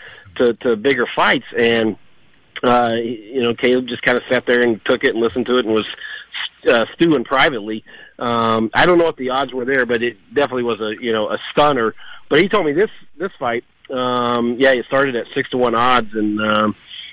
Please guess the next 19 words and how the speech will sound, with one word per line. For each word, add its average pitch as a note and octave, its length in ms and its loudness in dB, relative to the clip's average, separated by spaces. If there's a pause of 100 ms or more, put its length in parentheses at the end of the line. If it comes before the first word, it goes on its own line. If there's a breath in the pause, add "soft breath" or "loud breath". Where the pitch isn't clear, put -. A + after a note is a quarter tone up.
(180)
he's G#3+ 200 6
expecting F3+ 680 0
a, C3 260 -4
a B2+ 40 0
different, D3+ 540 -2 (280)
uh, C3 200 -2 (100)
fighter. C#3 340 4
Obviously, C3 640 0 (420 loud breath)
uh, A#2 320 0
DeGale A#2+ 380 2
didn't A2+ 200 -2
take B2 200 0
him A2 200 -8
seriously A#2+ 360 0
enough A2+ 300 0
the G#2+ 80 -2
first A2 300 -2
time, A2+ 340 2
and G#2+ 180 0